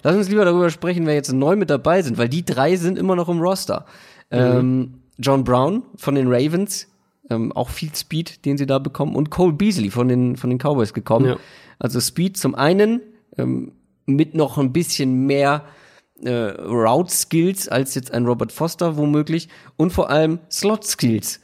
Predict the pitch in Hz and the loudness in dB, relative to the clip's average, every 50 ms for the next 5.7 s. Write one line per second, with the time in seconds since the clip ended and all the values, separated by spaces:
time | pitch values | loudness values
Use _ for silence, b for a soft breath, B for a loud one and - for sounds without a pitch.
0 | b b b b b - 123 120 117 117 110 104 98 - - 131 135 135 131 127 | b b b b b -4 -2 0 0 0 -2 -4 -8 -8 -6 -2 0 2 4 4
1 | 127 127 123 127 123 - 139 127 - - 127 127 123 120 117 120 123 123 127 127 | 4 2 0 0 -2 -4 -6 -4 0 2 4 6 6 6 4 4 4 2 2 2
2 | 127 123 - 123 110 113 135 135 135 - - - - 92 - 117 123 123 - - | 0 0 -4 -4 -2 -2 -2 -2 -2 -6 -6 -6 -6 -4 -2 -2 -4 -4 -6 -12
3 | _ _ _ _ - 135 123 156 190 196 202 139 135 120 131 151 147 - - 143 | _ _ _ _ -4 -2 0 0 0 0 0 2 2 2 2 0 -2 -6 -6 -2
4 | 143 143 131 113 131 131 131 117 117 113 - - 147 165 160 123 - - - - | 0 0 0 0 -2 -4 -2 -4 -6 -6 -4 -2 0 0 0 0 -2 -4 -4 -2
5 | - 117 - - 139 147 147 - 113 107 107 117 117 | -2 -2 -2 -2 -6 -6 -4 -2 0 0 0 0 -2